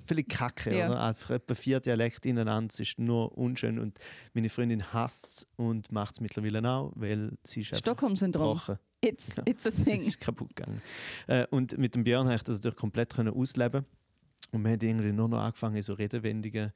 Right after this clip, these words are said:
Speaker 1: reden, wo es nicht gibt.
Speaker 2: Oh.
Speaker 1: Und er hat dann irgendwann f-, mein, meine neue Redewendung, wo finde ich, also nicht meine, es ist seine,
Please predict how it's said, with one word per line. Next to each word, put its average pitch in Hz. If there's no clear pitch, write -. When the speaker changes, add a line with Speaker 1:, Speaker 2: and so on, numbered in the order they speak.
Speaker 1:
reden, 101
wo 104
es 98
nicht 104
gibt. -
Speaker 2:
Oh. 190
Speaker 1:
Und 107
er 113
hat 110
dann 110
irgendwann 117
f-, -
mein, 123
meine 120
neue 113
Redewendung, 110
wo 104
finde 110
ich, 107
also 127
nicht 147
meine, 127
es -
ist -
seine, 117